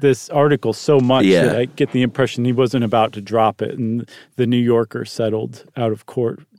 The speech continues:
Speaker 1: to, to settle it.
Speaker 2: Yeah, so this was nineteen thirty-seven. Lawsuits followed, and then very sadly, the, the sad ending to this story is that, uh, in nineteen forty-four, at the age of forty-six,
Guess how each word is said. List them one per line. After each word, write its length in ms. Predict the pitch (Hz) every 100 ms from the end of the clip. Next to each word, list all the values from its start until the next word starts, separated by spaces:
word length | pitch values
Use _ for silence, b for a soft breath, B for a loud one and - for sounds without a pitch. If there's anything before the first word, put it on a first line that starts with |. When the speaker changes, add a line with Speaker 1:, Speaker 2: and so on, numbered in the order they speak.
| -
Speaker 1:
to, 180 | 120
to 220 | 113 - 117
settle 400 | - 107 110 117
it. 80 | - _
Speaker 2:
Yeah, 240 | 104 95
so 140 | 85 101
this 200 | 120 120
was 140 | 98
nineteen 400 | 104 110 104 107
thirty-seven. 1040 | 101 107 101 98 - - 95 87 87 87 85 b b b b b -
Lawsuits 540 | 95 104 104 107 92
followed, 560 | - 92 90 90 90 85
and 100 | 90 90
then 160 | 87
very 300 | 85 98 104
sadly, 520 | 95 - 87 90 82 82
the, 140 | 82
the 160 | - 82
sad 280 | 92 90
ending 440 | 85 90 87 90 80
to 100 | -
this 160 | 87 85
story 440 | - 95 107 87 - B B B B B -
is 280 | 98 87 92
that, 340 | 92 90 - -
uh, 240 | 92 90
in 120 | 87
nineteen 340 | 92 98 - 107
forty-four, 640 | 101 101 101 - 101 98
at 100 | 87
the 100 | 65 90
age 140 | 87
of 60 | 87
forty-six, 680 | 92 101 - 110 - -